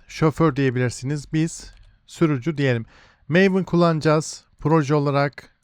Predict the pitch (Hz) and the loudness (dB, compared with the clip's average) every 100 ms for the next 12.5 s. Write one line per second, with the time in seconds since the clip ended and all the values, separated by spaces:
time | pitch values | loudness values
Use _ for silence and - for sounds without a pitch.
0 | _ - 151 151 123 120 - 143 143 135 | _ -4 -2 0 -2 -4 -4 -4 -2 -2
1 | 135 156 127 123 - 175 - 156 147 147 | -2 -2 -2 -4 -2 -4 0 -2 0 -2
2 | 147 - 147 131 120 117 - 147 131 117 | -4 -4 -4 -2 -4 -6 -6 -4 -2 -4
3 | 117 156 160 - 160 - _ - _ _ | -4 -2 -4 -4 -8 -8 _ -20 _ _
4 | - 170 170 151 165 156 - 135 139 127 | 0 0 0 -2 -2 -4 -4 -2 0 0
5 | 113 107 - - 151 151 - - _ _ | -2 -6 -8 0 0 0 -4 -20 _ _
6 | - 180 175 - 175 175 165 156 - 160 | -2 0 0 2 2 2 0 -2 0 0
7 | 151 - - 135 151 143 139 143 160 160 | 0 -6 -12 -2 0 0 0 0 0 0
8 | - 160 156 151 139 123 143 127 - 147 | -2 -6 -4 -2 -2 -2 -2 -2 -4 -6
9 | 135 _ - 143 143 131 - 131 - 113 | -8 _ -6 -4 -4 -6 -4 -4 -4 -6
10 | 113 147 147 156 156 147 _ - 147 139 | -2 -2 0 0 -2 -6 _ 0 0 2
11 | 139 131 147 - - 135 151 - - _ | 0 -2 -2 -6 -8 -2 -2 -4 -14 _
12 | _ 139 131 101 | _ -4 -2 -4